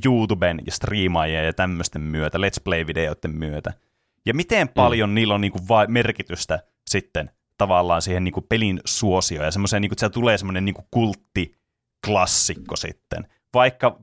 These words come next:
Speaker 1: pelistä olisi mitään mieltä nyt ikinä olisikaan, niin sitten tavallaan se, ö, hype, mitä ne ihmiset kehittää sitten johtuen varmaan siitä, niinku johtuen esimerkiksi siitä, että ne katsoo jotain tubettajaa, jotain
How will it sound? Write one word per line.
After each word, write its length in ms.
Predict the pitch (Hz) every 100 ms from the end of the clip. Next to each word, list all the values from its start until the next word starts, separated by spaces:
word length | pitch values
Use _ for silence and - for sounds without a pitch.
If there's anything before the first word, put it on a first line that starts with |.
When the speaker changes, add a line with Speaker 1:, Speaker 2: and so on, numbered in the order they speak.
| -
Speaker 1:
pelistä 400 | 139 131 - 92
olisi 340 | 107 101 - 92
mitään 460 | 104 113 110 101 95
mieltä 260 | 104 104
nyt 160 | 110 107
ikinä 280 | 110 117 104
olisikaan, 600 | 110 107 92 - 87 82
niin 80 | 87
sitten 320 | 104 - 92 _ _ _ -
tavallaan 440 | 107 101 101 98
se, 240 | 95 104 98 - _ -
ö, 40 | 87 _ _ - -
hype, 380 | 165 - 156 123
mitä 300 | 107 101 107
ne 80 | 107
ihmiset 340 | 123 131 110 -
kehittää 600 | - 117 104 - 90 82
sitten 440 | 90 87 - 87 82 _ _ _ _ _
johtuen 580 | 110 113 107 - 151 135
varmaan 360 | 127 127 123 117
siitä, 360 | 127 120 - -
niinku 220 | 113 117
johtuen 360 | 123 - 120
esimerkiksi 380 | 107 113 107 -
siitä, 180 | 117 101
että 140 | -
ne 80 | 95
katsoo 380 | 92 98 - 92
jotain 280 | 92 90 90 _ _ _ -
tubettajaa, 680 | 113 101 92 - 90 90 87
jotain 400 | 87 101 92